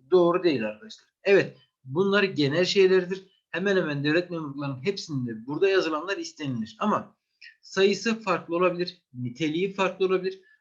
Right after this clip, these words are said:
Bunlara ek başka belgeler de istenilebilir. Yani her devlet memurluğunda tamamıyla bunlar istenilecek diye bir şey yok. Aynısı birebir olacak diye bir şey yok. Böyle bir şey düşünmeyin arkadaşlar. Devlet memurları alımında,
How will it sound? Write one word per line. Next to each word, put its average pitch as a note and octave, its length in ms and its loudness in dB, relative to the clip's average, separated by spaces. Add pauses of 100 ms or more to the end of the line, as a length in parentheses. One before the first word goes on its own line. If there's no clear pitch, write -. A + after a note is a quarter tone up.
(120)
Bunlara G3 460 0
ek G#3 560 -2
başka G3 420 -2
belgeler F3 460 4
de E3+ 60 0
istenilebilir. D3+ 720 -6
Yani D3+ 260 -4 (360)
her A3 320 0
devlet G3+ 340 2
memurluğunda C#3+ 720 -2
tamamıyla G3+ 720 0
bunlar D#3+ 220 -2
istenilecek F3 640 -4
diye D3+ 120 -4
bir E3+ 60 -8
şey G#3 300 -6
yok. D#3+ 380 -2 (240)
Aynısı F#3+ 480 0
birebir F#3 240 4
olacak E3+ 400 -2
diye D3+ 120 -6
bir D3 60 -6
şey F#3+ 160 0
yok. F3+ 160 -2
Böyle E3+ 200 -2
bir C#3+ 60 -10
şey F#3 260 -4
düşünmeyin D3 360 -12
arkadaşlar. - 380 -14 (1080)
Devlet E3 380 2
memurları A3 480 2
alımında, D#3 720 -2